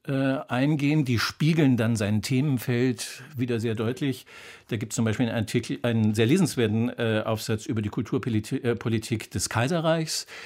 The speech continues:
dann Grundlinien einer nationalsozialistischen,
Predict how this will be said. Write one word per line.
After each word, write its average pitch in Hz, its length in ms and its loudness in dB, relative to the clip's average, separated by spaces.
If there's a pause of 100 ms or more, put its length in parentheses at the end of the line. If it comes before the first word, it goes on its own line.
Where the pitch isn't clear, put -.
(180)
dann 127 400 4 (180)
Grundlinien 131 800 4
einer 117 240 -2
nationalsozialistischen, 117 1500 -2